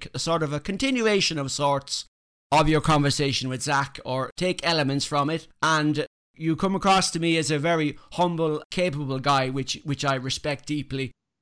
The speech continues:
And Zach is somebody who, who was also doing everything himself, and, and I, I would encourage people to go and check out the podcast and go and check out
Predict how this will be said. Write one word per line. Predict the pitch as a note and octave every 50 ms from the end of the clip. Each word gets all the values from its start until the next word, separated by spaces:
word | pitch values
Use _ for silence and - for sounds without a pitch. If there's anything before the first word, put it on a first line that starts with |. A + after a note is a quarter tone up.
| _
And | C#3 D3 C#3+ C#3 C3+ A#2+
Zach | - G3 G3+ G3+ G3+ -
is | D#3+ D3+ -
somebody | - G3+ G3+ F#3+ E3+ E3 D#3+ D#3 D3
who, | C#3 D3+ D#3+ - - E2 -
who | D3
was | D3 D#3 - F3+
also | F#3 G3+ G#3 F#3+ - E3+ D3+ C3 - - -
doing | D3 F#3 F3+ F3 E3+ D#3+ E3
everything | D#3+ D#3 C#3+ D3+ D3 D3+ C#3
himself, | D3 C#3+ C3 - - D#3 D3+ D3+ D3+ D3 -
and, | C#3+ C3 -
and | B2 C#3 C#3
I, | C#3 - -
I | B2+ C#3 C#3+
would | C#3 D3 D3
encourage | D3 - E3 E3+ E3+ E3 D3+ -
people | - D3+ D3+ D3+ C3+ C#3+ C#3+
to | C3+ - C#3+ C#3+ C3 A2+ - _ _ _ _ _ _ -
go | C#3+ D#3+ D#3+ D#3
and | D3+ -
check | - G3+ G3 -
out | F#3+ F3 D#3+ -
the | D3
podcast | - E3 D#3 D3+ C#3 - D#3 C#3+ D3+ D3+ C#3+ - -
and | - B2+ C3 C3+
go | C#3 D#3 D#3+ E3 D#3
and | B2 C#3 C3+
check | - - D3+ -
out | - C#3 C3+ C3